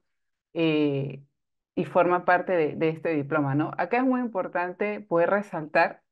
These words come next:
que este diploma no solamente va a hablar de herramientas on-premise o solamente va a hablar de herramientas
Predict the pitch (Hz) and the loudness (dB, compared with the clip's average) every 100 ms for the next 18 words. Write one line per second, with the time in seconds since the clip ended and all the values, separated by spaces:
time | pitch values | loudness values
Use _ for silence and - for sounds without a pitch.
0 | - 190 196 226 165 190 202 208 202 - | -4 -4 2 2 4 0 0 -2 -4 -4
1 | 196 196 196 196 196 196 - _ _ _ | -4 -2 -4 -4 -6 -6 -10 _ _ _
2 | - 175 190 190 196 190 185 165 170 175 | -2 4 6 6 6 4 4 4 4 2
3 | 185 175 165 226 247 240 220 208 170 170 | -2 -4 0 2 2 0 -2 -2 -6 -2
4 | 160 170 165 160 175 165 170 165 170 170 | -2 0 -2 0 0 0 0 2 2 0
5 | 165 156 156 151 160 165 156 - | -2 -2 -4 -2 0 0 0 -6